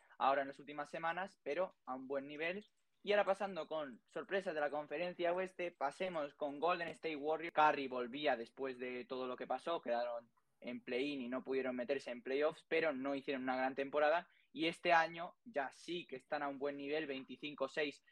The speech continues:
segundos en la conferencia este, oeste, todavía esperando por Klay Thompson y más todas aquellas incorporaciones que tuvieron en el draft, Jonathan Kuminga, Moses Moody, es que tienen un equipazo también, volviendo a juvenecer,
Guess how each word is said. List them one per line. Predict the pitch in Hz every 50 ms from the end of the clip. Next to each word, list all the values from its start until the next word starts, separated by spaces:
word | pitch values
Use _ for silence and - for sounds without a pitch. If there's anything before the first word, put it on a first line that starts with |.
| _ _
segundos | _ - 147 135 147 165 165 147 143 -
en | 143
la | 131 127
conferencia | - 143 135 131 135 139 147 147 - 151 147 139
este, | 156 165 - - 113 104 - _ _ _ _ -
oeste, | 127 135 147 165 170 - - 220 208 - _
todavía | - 131 120 131 151 165 160
esperando | - - 151 156 165 165 147 135 113
por | - 139 131 135 - _
Klay | - 180 190 180 170 - -
Thompson | 180 180 180 170 - - 120 110 - _ _ _ _ _ _
y | 135 151 135 - _ _ _ _ _ _ _ _ _ _ _ _ _ _ - 113 113 107 - _ _
más | - 127 123 123 - -
todas | - 160 165 160 -
aquellas | 160 143 156 160 151 -
incorporaciones | 160 151 - 151 120 147 143 143 156 151 147
que | 151 139
tuvieron | 143 147 147 143
en | 139 139
el | 139 127
draft, | 139 151 156 143 123
Jonathan | 143 143 143 139 143 139
Kuminga, | - 143 135 135 147 151 156 143 123 113 - - - - - _ -
Moses | 143 151 156 - 165 147 143
Moody, | 151 156 165 165 - 120 110 - _
es | - 151 160 -
que | - 160
tienen | 139 - 139 151 156 156 - _
un | 131 143 147
equipazo | 151 143 - 127 - - 147 151 - 120 107
también, | - 113 113 123 135 147 156 147 123 110 - _ _ _ _ _
volviendo | - 127 131 131 120 139 160 170 170 147 143 117 - -
a | - 143
juvenecer, | 147 - 151 139 139 139 139 131 - 160 165 156 139 214